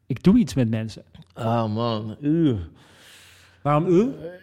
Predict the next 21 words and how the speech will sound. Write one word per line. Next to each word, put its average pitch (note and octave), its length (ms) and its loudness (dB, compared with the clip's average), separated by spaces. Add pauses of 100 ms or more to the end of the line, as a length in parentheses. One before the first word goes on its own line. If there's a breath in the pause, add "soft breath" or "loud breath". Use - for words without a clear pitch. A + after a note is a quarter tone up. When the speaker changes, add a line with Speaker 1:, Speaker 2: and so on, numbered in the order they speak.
Speaker 2:
Ja, F#3 360 8
gewoon E3 480 6
omdat D3 280 4
het D#3 240 4
Speaker 1:
Het - 760 -14
is - 40 -6
toch - 0 -
een - 200 -4
supermooi F3 260 0
talent? F3 340 2
Speaker 2:
Ja, B2+ 200 4
het B2 140 0
is, A#2 280 -4
het G#2 200 -2
is, A2 240 -2
het A#2 140 -2
is, A#2 240 0
het A2 140 -4
is A2+ 140 -2
prachtig. B2 800 2 (2000 soft breath)
Nou, C3+ 300 6